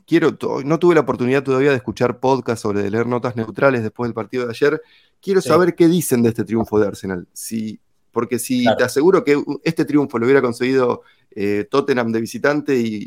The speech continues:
Speaker 1: y hubiera ganado como ganó el equipo de Arteta, estarían
Speaker 2: No,
Speaker 1: todos hablando
Speaker 2: olvidate.
Speaker 1: de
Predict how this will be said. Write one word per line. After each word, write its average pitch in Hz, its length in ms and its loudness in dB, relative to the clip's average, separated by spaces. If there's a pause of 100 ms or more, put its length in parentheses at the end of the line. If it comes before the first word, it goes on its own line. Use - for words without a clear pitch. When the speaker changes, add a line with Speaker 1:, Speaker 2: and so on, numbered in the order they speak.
Speaker 1:
y 110 60 2
hubiera 127 220 4
ganado 127 300 2
como 110 200 -4
ganó 110 140 -2
el 123 60 -4
equipo 117 260 -6
de 113 60 -2
Arteta, 147 480 -2 (220)
estarían 113 280 -2
Speaker 2:
No, 202 60 2
Speaker 1:
todos 165 180 2
hablando 120 300 2
Speaker 2:
olvidate. 110 200 2
Speaker 1:
de - 40 -10